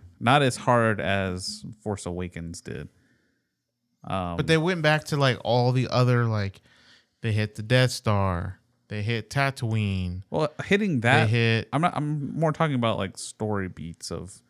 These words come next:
Speaker 2: Mm-hmm.
Speaker 1: um, like, there's the, you have to face, like, the big bad at the end of this, like, 'cause that's how it's, the same thing was. Like, it, for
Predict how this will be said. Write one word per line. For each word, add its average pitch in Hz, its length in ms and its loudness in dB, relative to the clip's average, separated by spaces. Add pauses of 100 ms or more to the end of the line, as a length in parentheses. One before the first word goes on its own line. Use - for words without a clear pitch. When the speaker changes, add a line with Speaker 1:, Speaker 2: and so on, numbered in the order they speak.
Speaker 2:
Mm-hmm. 98 720 -12
Speaker 1:
um, 87 540 -6 (1500)
like, 95 140 -6
there's 95 540 -4 (280)
the, 90 540 -8 (400)
you 107 120 -2
have 117 160 2
to 113 80 -2
face, 113 340 -2
like, 107 160 -2
the 98 80 -6
big 104 520 0
bad 95 380 -2
at 87 140 -8
the - 180 -10
end 98 360 -6
of 82 220 -12
this, - 600 -12 (500)
like, 87 180 -6
'cause 95 160 -6
that's 104 200 -2
how 104 160 -2
it's, 95 140 -4
the 131 200 -12
same 101 240 -4
thing 95 220 -6
was. 95 240 -4
Like, 80 120 -10
it, 101 140 -10 (120)
for 107 420 -4